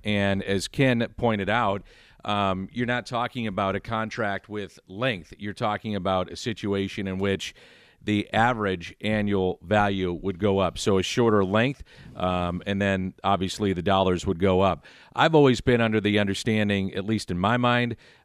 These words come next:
um, if they were gonna go after either one of those guys, uh, Harper would be the guy. Um, and we're still unsure as to when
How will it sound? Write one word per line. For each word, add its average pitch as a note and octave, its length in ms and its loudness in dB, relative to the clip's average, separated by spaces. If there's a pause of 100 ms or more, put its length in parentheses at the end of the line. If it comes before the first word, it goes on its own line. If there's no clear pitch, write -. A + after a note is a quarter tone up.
um, F#2 600 0 (120)
if G#2+ 200 -2
they A2+ 100 4
were A2+ 100 4
gonna A2 220 0
go A2 180 4
after G#2+ 300 0
either G#2 240 2
one G#2 140 2
of A2 80 0
those A2 180 0
guys, G#2 460 0 (120)
uh, D2+ 340 -8 (120)
Harper A#2 380 2
would G2 140 2
be G2 100 2
the F#2 100 2
guy. E2 360 0 (400)
Um, F2+ 600 -2 (220)
and G2 340 -2
we're F#2+ 120 -2
still G#2 460 0
unsure G2+ 540 -4
as G2 280 -6
to G#2 100 -6
when F#2+ 420 -4